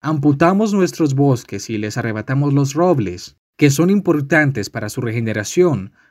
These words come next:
son el hábitat de una gran cantidad de insectos y aves", cierro comillas.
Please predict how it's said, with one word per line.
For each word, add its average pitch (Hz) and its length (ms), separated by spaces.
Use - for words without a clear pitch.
son 170 200
el 170 120
hábitat 160 500
de 139 240
una 170 240
gran 160 300
cantidad 165 400
de 151 80
insectos 143 600
y 143 120
aves", 92 440
cierro 98 360
comillas. 151 580